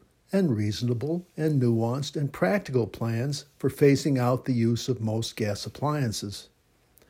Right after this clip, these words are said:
This includes, over time, household items that use the fuel, furnaces, clothes dryers, water heaters, and, yes, kitchen stoves. The process can begin with a planned halt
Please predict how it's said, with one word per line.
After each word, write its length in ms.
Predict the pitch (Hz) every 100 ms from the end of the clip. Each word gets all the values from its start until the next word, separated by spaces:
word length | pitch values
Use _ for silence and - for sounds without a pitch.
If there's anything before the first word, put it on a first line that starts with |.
| _ _ _
This 220 | 151 151
includes, 480 | 139 123 165 190 139
over 200 | 139 113
time, 520 | 120 127 123 131 131 - _ _ -
household 540 | - 160 - 151 139
items 380 | 135 147 156 143
that 140 | 160 160
use 260 | 185 175
the 100 | -
fuel, 460 | - 117 101 98 - _ _ _ _ _ _ _
furnaces, 760 | - 117 123 - 147 143 120 - -
clothes 340 | - 127 120
dryers, 480 | - 135 131 127 123
water 320 | 131 143 135
heaters, 340 | 120 135 139 147
and, 360 | 160 175 180
yes, 540 | 156 135 135 135 - - _ _ _ -
kitchen 320 | - 117 131
stoves. 640 | 120 - 135 101 98 - - _ _ _ _ _ _ _ _ _ _ _ _ _ _ _ _ -
The 60 | -
process 520 | - 190 196 151 -
can 160 | 135
begin 540 | 113 113 143 139 127 120
with 120 | 107
a 40 | 127
planned 460 | - 147 151 139
halt 420 | - 175 120 117